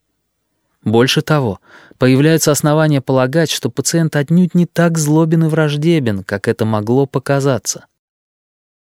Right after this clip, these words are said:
Единственным слабым местом в теории Конвея была вероятность того, что она могла оказаться ложной. Конвей не мог ни с кем обсудить намеченный курс лечения.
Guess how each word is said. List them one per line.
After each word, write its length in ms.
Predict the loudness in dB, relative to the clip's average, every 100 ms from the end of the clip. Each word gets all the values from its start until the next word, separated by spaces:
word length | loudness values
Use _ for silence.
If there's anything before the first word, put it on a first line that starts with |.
| _
Единственным 760 | -2 -2 0 0 0 0 0
слабым 380 | 0 -2 0 -2
местом 360 | -2 -2 -6
в 60 | -6
теории 380 | 0 2 2 0
Конвея 500 | -2 -2 0 -2 -6 _ -20 -16 -2
была 260 | 2 2
вероятность 640 | 2 2 2 0 -4 -8 -4
того, 400 | -2 -2 -4 -8 _ _
что 260 | -12 -4 -2
она 260 | 0 -2 -2
могла 580 | -2 -2 0 0 -4 -8
оказаться 680 | -10 -6 -4 -4 -6 -4 0
ложной. 500 | 0 -2 -4 -14 -20 _ _ _ _ _ _ _ _ _ _ -2
Конвей 440 | 0 2 0 -2
не 200 | -2 0
мог 280 | 2 0 0
ни 100 | 0
с 100 | 0
кем 260 | -2 -2
обсудить 440 | -2 -4 -4 -4 -2
намеченный 500 | -2 0 -2 -2 -4
курс 300 | -2 -4 -2
лечения. 560 | -4 -4 -6 -6 -12